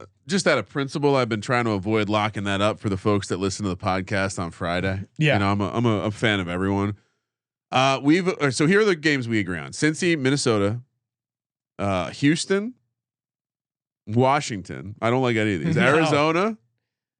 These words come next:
Speaker 2: Uh,
Speaker 1: Vegas,
Speaker 2: Arizona.
Speaker 1: Tampa, and
Speaker 2: So
Speaker 1: San Francisco.
Speaker 2: So for me,
Speaker 1: Can I tell you what, what would have been my next lock?
Speaker 2: Oh, wait, I forgot. Uh, oh no, we already have San Francisco in there.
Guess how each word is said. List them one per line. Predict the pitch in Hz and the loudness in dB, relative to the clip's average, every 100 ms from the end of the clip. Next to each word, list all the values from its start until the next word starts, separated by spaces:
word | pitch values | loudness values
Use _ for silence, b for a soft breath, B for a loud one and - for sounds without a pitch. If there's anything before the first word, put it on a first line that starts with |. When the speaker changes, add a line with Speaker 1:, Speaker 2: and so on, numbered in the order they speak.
| _ _ - | _ _ -6
Speaker 2:
Uh, | - | 0
Speaker 1:
Vegas, | 131 151 165 208 233 466 453 453 - _ - | 4 4 2 0 2 0 0 -2 -6 _ 0
Speaker 2:
Arizona. | 247 320 233 254 | 2 2 2 4
Speaker 1:
Tampa, | - 160 175 165 170 160 _ _ _ _ _ _ _ _ _ _ - - _ _ 98 | 4 2 2 0 0 -6 _ _ _ _ _ _ _ _ _ _ -20 -20 _ _ 0
and | 180 | 0
Speaker 2:
So | |
Speaker 1:
San | 180 98 | 0 -4
Francisco. | 85 - - - - _ | -6 -12 -16 -18 -20 _
Speaker 2:
So | 160 180 170 | -2 0 2
for | 175 | 2
me, | 170 185 190 196 180 - - | 2 2 4 2 -2 -8 0
Speaker 1:
Can | 143 | 0
I | |
tell | 139 151 | 2 2
you | 147 | 4
what, | 147 123 | 4 2
what | 135 113 | 0 0
would | 107 117 | 0 2
have | 117 | 2
been | 120 | 2
my | 113 | 0
next | 104 104 - | 0 -2 -2
lock? | 98 95 120 _ _ _ _ _ _ _ _ | -2 -2 -4 _ _ _ _ _ _ _ _
Speaker 2:
Oh, | 214 | 2
wait, | 277 156 | 4 2
I | 156 | -2
forgot. | 165 196 208 190 - | -2 0 0 0 -6
Uh, | 190 196 | -12 -2
oh | 208 | 0
no, | 247 233 | 2 2
we | 143 190 | 2 2
already | 214 196 | 4 4
have | 190 | 2
San | - 170 | -2 -6
Francisco | 143 156 - 120 | -6 -8 -4 -4
in | 131 | -4
there. | - - | -6 -14